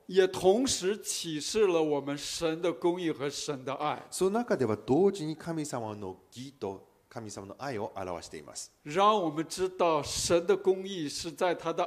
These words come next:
Speaker 1: 愛中彰顯。
Speaker 2: そして、神様の正義というのは愛の中において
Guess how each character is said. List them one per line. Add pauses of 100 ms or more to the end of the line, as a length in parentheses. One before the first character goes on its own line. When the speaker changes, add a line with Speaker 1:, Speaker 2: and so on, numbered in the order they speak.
Speaker 1:
愛
中
彰
顯。 (160)
Speaker 2:
そ
し
て、
神
様
の (160)
正
義
と
い
う
の
は
愛
の
中
に
お
い
て